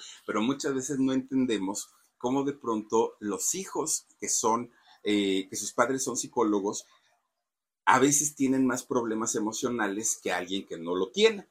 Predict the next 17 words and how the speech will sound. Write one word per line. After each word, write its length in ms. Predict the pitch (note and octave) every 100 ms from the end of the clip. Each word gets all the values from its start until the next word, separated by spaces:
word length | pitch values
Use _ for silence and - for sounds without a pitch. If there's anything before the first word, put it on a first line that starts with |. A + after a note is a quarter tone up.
| _
Bueno, 220 | A2 G2 - - - -
¿eso 320 | C#3+ F#3+ G3
por 180 | A2+ G#2+
qué? 160 | F#3+ -
¿Quién 240 | G#2+ G2
sabe? 320 | - - D#2
Pero 200 | - A2+
resulta 420 | C3+ E3 A3 A3+ A3+
que 120 | E3
este 220 | - E3
hombre 220 | C3 C3
llamado 380 | C3 G2 G2+ B2+
Enrique 380 | G#2+ G2 A#2 D3+
Martín 540 | B2+ G2+ - A2+ A2+ - - -
Negroni 680 | G2+ A2+ G#2+ C3 A#2+ G#2+ G#2+ _ _ _ _ - _ _ _ _
se 300 | - - C3+
casa 420 | A#3+ C#4+ - C4